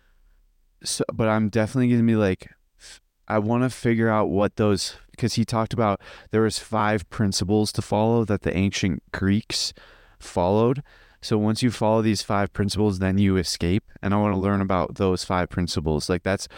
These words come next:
that's, like, what I wanna learn so I can, like, figure them out and then apply them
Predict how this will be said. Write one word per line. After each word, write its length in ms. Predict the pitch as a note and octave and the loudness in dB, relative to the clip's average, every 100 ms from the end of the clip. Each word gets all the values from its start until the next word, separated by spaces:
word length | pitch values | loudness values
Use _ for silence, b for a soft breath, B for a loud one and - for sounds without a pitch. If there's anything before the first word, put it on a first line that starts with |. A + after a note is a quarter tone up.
| B B - | B B -4
that's, 180 | A2+ | -2
like, 200 | C#3 B2+ | 0 -2
what 240 | B2+ G#2 A#2 | -2 0 2
I 80 | A#2+ | 2
wanna 260 | A#2+ A2 | 2 2
learn 480 | G2 G2 A#2 B2+ - - | 2 2 0 -2 -8 -14
so 180 | - G#2+ | -2 0
I 120 | G2+ | 0
can, 240 | A2 G2+ | 0 2
like, 200 | F2+ - | 2 -2
figure 280 | - A#2 B2 | -2 0 2
them 160 | A2+ G#2+ | 2 0
out 180 | G#2+ | 0
and 80 | G#2+ | 0
then 80 | G#2 | 0
apply 460 | F#2 - F2 F2 F2+ | -2 -4 -2 -2 0
them 260 | A#2 B2+ | 0 0